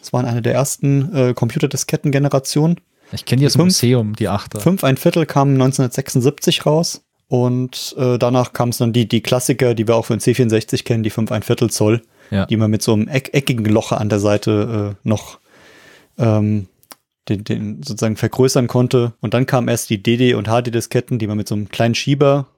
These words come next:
Speaker 1: konnte man die, den Schreibschutz ein- und ausschalten oder halt dann mit dem Locher aus einer D D eine H D machen.
Speaker 2: Jetzt erzähl ich dir mal noch ganz kurz was. Mein erster P C war ein, also, ja, hallo, willkommen beim Retro-Elektronik-Podcast. Mein erster P C, das war ein achtzig null achtundachtziger, also das war der Vorgänger vom zwei sechsundachtziger.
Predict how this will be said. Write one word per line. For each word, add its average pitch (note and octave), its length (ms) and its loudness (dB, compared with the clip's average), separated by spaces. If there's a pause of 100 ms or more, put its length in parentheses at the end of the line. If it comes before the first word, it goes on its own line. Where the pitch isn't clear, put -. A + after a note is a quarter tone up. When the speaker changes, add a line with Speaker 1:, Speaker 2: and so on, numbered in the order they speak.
Speaker 1:
konnte A#2 220 -4
man A#2 200 0
die, G#2+ 340 0 (300)
den G#2 80 -8
Schreibschutz - 640 -2
ein- C3 160 0
und C#3+ 80 0
ausschalten D3 600 0
oder C3 240 2
halt B2 140 2
dann A#2+ 140 2
mit A2+ 80 0
dem G#2 80 -2
Locher B2 280 2
aus A2+ 200 -2
einer A2 100 -2
D G#2+ 140 0
D G#2 80 -2
eine G2+ 180 -4
H G2+ 120 -4
D G#2+ 160 -2
machen. G2 260 -6 (180)
Speaker 2:
Jetzt G#2 140 -2
erzähl C3 240 0
ich C#3+ 80 2
dir D3+ 100 2
mal G#2 100 0
noch G2 160 -2
ganz G2+ 220 -2
kurz - 240 -6
was. G2 220 -4
Mein A#2 160 2
erster B2+ 320 0
P A#2+ 160 -2
C B2+ 500 -2
war A2 400 2
ein, G2 580 0 (300)
also, F#2 300 -6 (520)
ja, A#2+ 240 4
hallo, D#3+ 260 2
willkommen D3 500 2
beim A2+ 320 2
Retro-Elektronik-Podcast. C#3+ 1900 0
Mein B2+ 160 2
erster F3+ 240 2
P C#3+ 140 0
C, B2+ 280 2
das B2 220 -2
war G#2 120 2
ein G#2 160 0
achtzig - 600 -2
null G2+ 540 2
achtundachtziger, G2+ 1000 0
also A2 160 0
das G2+ 100 -2
war G#2 60 -2
der G2 100 0
Vorgänger A2 520 0
vom - 180 -6
zwei A#2 220 0
sechsundachtziger. - 840 0